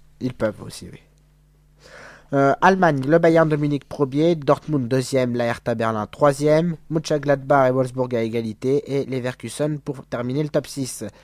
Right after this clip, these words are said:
à égalité avec Mayence et Schalke null vier. Euh, dans le bas de classement, Hanovre barragiste à égalité avec Francfort, Hoffenheim et Stuttgart sont pour l'instant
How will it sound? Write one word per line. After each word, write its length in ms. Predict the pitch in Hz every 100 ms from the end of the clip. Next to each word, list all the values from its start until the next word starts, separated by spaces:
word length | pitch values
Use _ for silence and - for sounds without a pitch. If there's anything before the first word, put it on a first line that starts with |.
| -
à 120 | 123
égalité 380 | 127 131 131 180
avec 260 | 170 160 135
Mayence 400 | 143 156 180 -
et 100 | 160
Schalke 320 | - 170 165
null 160 | 160 135
vier. 220 | - 110 - _ - - - - -
Euh, 320 | 139 135 131 127
dans 120 | 170
le 60 |
bas 120 | 175 156
de 40 |
classement, 440 | 147 127 143 156
Hanovre 480 | 156 147 143 127 123
barragiste 560 | 117 135 131 123 131 -
à 60 |
égalité 340 | 117 117 113 113
avec 140 | 107
Francfort, 720 | - 135 127 - 151 156 147 -
Hoffenheim 440 | 151 151 143 127
et 40 |
Stuttgart 400 | 120 131 123 156 160
sont 120 | 135
pour 160 | 135 131
l'instant 480 | 127 - 156 170